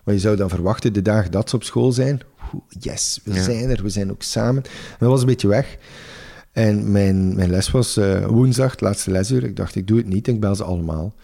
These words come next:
Speaker 1: En om half drie of zo had ik ze allemaal bereikt. Nou, het zijn er twee die ik, die ik <laughs> nog eens moet bellen. <laughs> Die, die, die heb ik niet bereikt. Ehm, maar dan kon ik vragen van, "Lukt het een beetje?" En er waren er eigenlijk maar twee die zeiden, "Ja, prima."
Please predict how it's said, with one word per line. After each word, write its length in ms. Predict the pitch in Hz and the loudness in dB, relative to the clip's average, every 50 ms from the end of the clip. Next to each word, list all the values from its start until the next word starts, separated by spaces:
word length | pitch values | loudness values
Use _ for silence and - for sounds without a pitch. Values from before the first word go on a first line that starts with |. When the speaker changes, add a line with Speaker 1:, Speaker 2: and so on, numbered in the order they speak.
| - - - - - - - - | -20 -20 -20 -20 -20 -18 -8 -2
Speaker 1:
En 120 | 120 110 | 0 2
om 100 | 104 95 | 2 4
half 260 | 85 90 101 107 101 | 4 2 2 2 0
drie 280 | 98 104 104 110 113 117 | 0 0 2 4 4 4
of 80 | 117 - | 2 2
zo 340 | - - 117 117 117 120 117 - - - _ - 107 - - - - - | 0 0 0 2 0 0 -2 -6 -14 -16 _ -8 -8 -8 -10 -14 -8 -4
had 180 | - 107 90 - | -2 -2 0 0
ik 160 | 101 95 - | 0 0 0
ze 180 | - 107 98 | 0 0 0
allemaal 400 | - 107 107 104 104 101 98 95 | 2 2 2 2 2 2 2 2
bereikt. 300 | 92 98 90 95 113 117 113 | 0 0 0 0 0 0 0
Nou, 120 | 107 104 | -2 -2
het 80 | 104 107 110 120 - | -2 -6 -10 -12 -8
zijn 200 | - - 104 98 | -4 -2 0 0
er 120 | 87 - | 0 -2
twee 180 | - - 110 120 | -2 0 0 2
die 120 | 123 113 113 | 2 2 2
ik, 240 | 117 117 - 120 101 | 0 -2 -6 -8 -6
die 120 | 107 101 - - - - | -6 -4 0 2 2 2
ik 140 | 127 - - | 2 2 2
<laughs> 60 | 120 | 0
nog 100 | 110 104 | 2 2
eens 140 | - 110 - | 0 -2 -2
moet 180 | - 107 98 98 | 0 -2 0 0
bellen. 280 | 101 98 113 131 143 | 0 0 0 0 -2
<laughs> 80 | - - - - - 113 113 - - 127 - - 147 135 175 165 - - - - - 214 - - - - - | -4 -6 -6 -8 -8 -8 -6 -4 -4 -2 -2 -2 0 2 0 0 0 0 -2 -2 -2 -4 -4 -4 -8 -6 -2
Die, 180 | - 139 147 131 | 0 2 2 4
die, 280 | 135 127 - - 180 | 4 2 2 2 2
die 140 | 156 156 151 | 2 4 4
heb 100 | 135 143 | 4 4
ik 100 | 151 147 | 2 2
niet 120 | 151 147 135 | 2 2 2
bereikt. 460 | 143 127 123 123 143 - - - - - - - - - 123 - - | 4 4 2 2 0 -2 -8 -16 -16 -14 -14 -14 -14 -14 -14 -10 -4
Ehm, 420 | - - 113 117 113 113 110 107 104 - - - _ _ _ - - _ | 0 2 2 4 4 4 4 2 0 -2 -6 -16 _ _ _ -20 -12 _
maar 120 | - 123 120 | -2 0 2
dan 100 | 135 127 | 2 2
kon 200 | - 147 135 117 | 2 2 2 2
ik 160 | 104 - - | 2 0 -4
vragen 320 | - - - - 95 92 | -8 -6 -4 -4 -4 -2
van, 200 | - 101 101 - - | -2 -2 -2 -2 0
"Lukt 260 | 101 107 135 131 - | 0 0 0 0 -2
het 140 | 160 139 - | -8 -6 -2
een 60 | 107 | 0
beetje?" 300 | 101 95 90 - - - - _ _ | 0 0 0 -2 -6 -18 -20 _ _
En 140 | - 110 113 | -2 0 2
er 80 | 117 120 | 4 4
waren 200 | 143 151 147 123 | 4 4 4 2
er 40 | 101 | 2
eigenlijk 160 | 110 131 143 131 | 2 0 0 0
maar 120 | 117 104 | -2 -2
twee 220 | - - 135 139 | 0 0 0 2
die 100 | 139 120 | 2 0
zeiden, 300 | 101 98 104 120 123 120 | 0 0 0 0 -2 -2
"Ja, 160 | 113 127 139 - - | -2 -4 -4 -4 -4
prima." 320 | - 123 113 107 104 117 | -2 0 0 0 0 -4